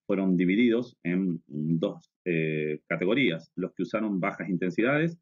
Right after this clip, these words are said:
eh, fueron aquellos que utilizaron intensidades por, eh, menores o iguales al sesenta por ciento de un R M, y los que utilizaron altas intensidades, eh, fueron trabajos que emplearon, eh, intensidades por encima del sesenta por ciento de un R M.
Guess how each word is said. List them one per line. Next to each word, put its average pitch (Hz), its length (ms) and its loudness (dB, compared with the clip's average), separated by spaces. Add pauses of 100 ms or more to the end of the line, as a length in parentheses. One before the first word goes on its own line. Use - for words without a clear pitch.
(520)
eh, 80 520 -2
fueron 95 440 0
aquellos 92 420 0
que 90 140 -2
utilizaron 87 560 -2
intensidades 87 580 0
por, 85 300 -4
eh, 78 440 -2
menores 110 520 0
o 78 40 -4
iguales 87 340 -2
al 76 80 -6
sesenta 82 340 -4
por 80 140 -8
ciento 87 300 -4
de 78 40 -4
un 82 80 0
R 107 200 0
M, 143 220 -2 (480)
y 120 60 2
los 135 120 -2
que - 100 -6
utilizaron 127 480 0
altas 120 280 0
intensidades, 120 720 0 (160)
eh, 80 400 -2 (140)
fueron 101 380 0
trabajos 95 440 -2
que 101 300 0 (260)
emplearon, 95 720 0
eh, 78 600 -2
intensidades 95 640 0
por 85 160 0
encima 104 560 -2 (360)
del 92 160 0
sesenta 92 420 -4
por 85 140 -6
ciento 92 520 -2
de 87 140 -4
un 85 120 4
R - 260 -4
M. - 100 -16